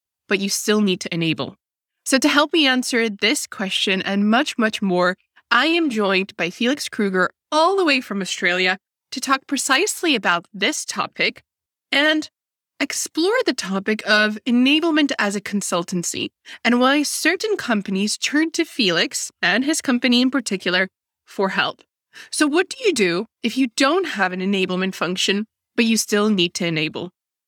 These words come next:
Over the last fifteen years, Felix has worked as a sales enabler, seller, and buyer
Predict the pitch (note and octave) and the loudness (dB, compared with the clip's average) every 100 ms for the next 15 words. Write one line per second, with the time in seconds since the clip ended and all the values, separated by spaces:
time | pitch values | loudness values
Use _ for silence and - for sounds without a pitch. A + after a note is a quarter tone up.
0 | _ C#4 E4+ F#4+ E4+ B3+ A#3+ - - C4 | _ 2 4 4 4 2 0 -6 -6 -4
1 | B3+ - B3+ B3 G3+ F#3+ B3 - A3 A3 | -4 -2 2 4 4 2 0 -2 -2 -2
2 | A3+ - G#3 G3 G3+ B3+ - F#3 G3+ F#3+ | -2 -4 -4 0 0 0 -6 -6 -4 -4
3 | - G3+ G#3 B3 A3 G3 G3 G3+ G#3 - | -2 0 0 0 0 0 0 0 0 0
4 | G3+ G#3+ A#3 B3+ D4+ D4 G3+ F#3 F#3+ | 0 0 0 0 0 2 2 2 2